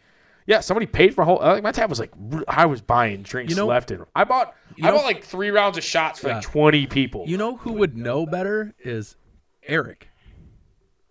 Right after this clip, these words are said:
Speaker 1: Probably not.
Speaker 2: He was there, but he was, like, way more sober
Speaker 1: Yeah,
Speaker 2: than
Speaker 1: but he,
Speaker 2: all of us.
Speaker 1: yeah, yeah. Well, yeah, I mean, he had to drive back to Detroit that night,
Speaker 2: Exactly.
Speaker 1: so.
Speaker 2: So, like,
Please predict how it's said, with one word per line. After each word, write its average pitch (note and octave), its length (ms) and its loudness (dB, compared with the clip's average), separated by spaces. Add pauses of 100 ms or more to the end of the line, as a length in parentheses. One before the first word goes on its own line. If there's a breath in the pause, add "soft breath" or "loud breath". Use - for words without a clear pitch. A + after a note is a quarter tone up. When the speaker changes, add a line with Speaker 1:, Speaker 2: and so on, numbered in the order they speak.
(500 soft breath)
Speaker 1:
Probably G3 220 -6
not. A2 300 -4
Speaker 2:
He A3+ 120 -2
was E4 180 2
there, A3+ 160 2
but F3+ 140 -6
he B3 160 -4
was, A3 300 -2
like, A#2+ 280 -10
way D#3 680 0
more C3 220 -4
sober C3 340 -4
Speaker 1:
Yeah, C#3 300 6
Speaker 2:
than B2+ 140 -6
Speaker 1:
but - 100 -18
he, - 20 -8
Speaker 2:
all B2 320 2
of G#2 80 -6
us. G#2+ 140 -10
Speaker 1:
yeah, G#2 300 -12 (140)
yeah. A2 120 -14
Well, A#2+ 140 -8
yeah, C3 160 -10
I - 20 -8
mean, A#2 100 -14
he A2 60 -12
had A2 100 -8
to G2+ 60 -14
drive G#2+ 320 -10
back G#2 200 -10
to G2+ 80 -12
Detroit G#2+ 280 -6
that F#2 160 -12
night, B2 80 -6
Speaker 2:
Exactly. A#2 580 -6
Speaker 1:
so. - 180 -14
Speaker 2:
So, - 20 -10
like, A2+ 220 -10